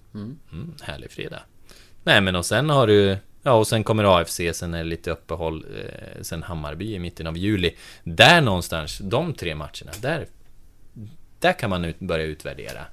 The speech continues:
Speaker 1: Mm.
Speaker 2: Är, är de på väg mot något bra eller dåligt? Så att, men, men det där...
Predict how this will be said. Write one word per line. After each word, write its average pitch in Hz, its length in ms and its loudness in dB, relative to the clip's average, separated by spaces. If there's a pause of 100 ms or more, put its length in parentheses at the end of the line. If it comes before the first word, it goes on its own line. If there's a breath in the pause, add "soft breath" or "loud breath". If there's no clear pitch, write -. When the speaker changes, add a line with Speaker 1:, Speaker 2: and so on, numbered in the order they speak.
Speaker 1:
Mm. 101 220 -6 (260 soft breath)
Speaker 2:
Är, 78 500 -6 (140)
är 95 160 4
de 80 120 -4
på 85 120 -12
väg 76 280 -6
mot - 200 -20
något - 200 -20
bra 82 200 -6
eller 78 140 -10
dåligt? 82 460 -10 (380 loud breath)
Så - 120 -6
att, 92 160 -4
men, 95 360 0
men 92 380 -12
det 92 80 -6
där... - 280 -8